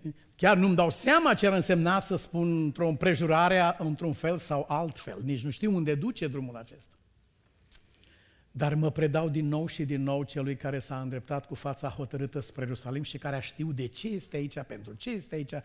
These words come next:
ce lucrare vrea să facă și a împlinit lucrarea aceasta. Din nou simt îndemnul să mă supun lui iarăși și iarăși. Dumnezeu să ne dea și nouă harul acesta și să învățăm de la Cel care nu s-a clătinat niciodată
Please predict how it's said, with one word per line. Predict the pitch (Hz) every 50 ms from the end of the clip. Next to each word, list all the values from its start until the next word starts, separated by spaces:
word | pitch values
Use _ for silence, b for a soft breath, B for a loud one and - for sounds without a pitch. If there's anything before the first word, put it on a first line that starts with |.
| B B B
ce | B - 165
lucrare | 139 127 - 143 123 107 113
vrea | 110 147 226 247
să | - -
facă | - - 170 156 - 143
și | - - 143 B B B B
a | B 156
împlinit | 147 123 151 143 147 135 131
lucrarea | 135 131 - - 127 127 123
aceasta. | 123 - - - - - - _ _ _ _ _ _ _ _ _ _ _ _ _ _ _ _ _ _ _ _ _ _
Din | - 143 170 156
nou | 160 165 156 143
simt | - - 151 143 131
îndemnul | 151 139 127 139 143 139 139 139 123
să | - - 135
mă | 131 131 131 - b b b b b b b b -
supun | - - - 151 - - 151 143 135 131
lui | 131 127 123 123 120 b b b b b
iarăși | - 147 143 127 120 113 117 - - - - - b b b b b b b
și | - - - -
iarăși. | 113 - - - - - - - - _ _ _ _ _ _ _ B B B B B B B B B B B B
Dumnezeu | 170 190 175 156 139 165 165
să | - -
ne | 151 147 143
dea | 135 143 139
și | 131 - - 151
nouă | 143 139 135 131 127 123 B B B B
harul | - - - 151 151 147 143 139 135 131
acesta | 127 117 - - 104 101 - - - -
și | 107 - - 143
să | - -
învățăm | 160 151 143 151 - - 190 190 185 160
de | 165
la | 160 160 147
Cel | - - 175 175
care | - 180 165 160
nu | 170 180 196
s-a | - - 185 175
clătinat | - - 175 160 151 - 175 160 165 165 160 -
niciodată | 254 202 170 190 208 - - 165 147 143 147 147 - - 156 147